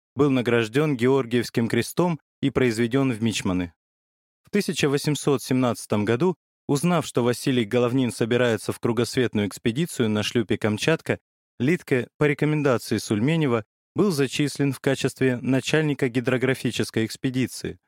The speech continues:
В этом плавании первую серьёзную практику получили и другие будущие выдающиеся русские мореплаватели: Фердинанд Врангель, Фёдор Матюшкин, Феопент Лутковский.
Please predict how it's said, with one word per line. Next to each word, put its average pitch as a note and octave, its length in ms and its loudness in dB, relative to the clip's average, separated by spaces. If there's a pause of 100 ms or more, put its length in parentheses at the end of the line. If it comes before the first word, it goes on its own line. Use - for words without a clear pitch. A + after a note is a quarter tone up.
(520)
В A#2 60 2
этом D3+ 260 2
плавании E3 460 2
первую C3 440 0
серьёзную A2+ 560 0
практику C3+ 540 -2 (300)
получили D3 480 0
и C#3+ 160 -2
другие C#3 460 0
будущие B2+ 640 0
выдающиеся B2 880 0
русские B2 320 0
мореплаватели: A#2 800 0 (380)
Фердинанд A#2 580 0
Врангель, C3 460 0 (260)
Фёдор B2+ 320 0
Матюшкин, B2 640 0 (220)
Феопент C3 560 0
Лутковский. C3+ 720 -2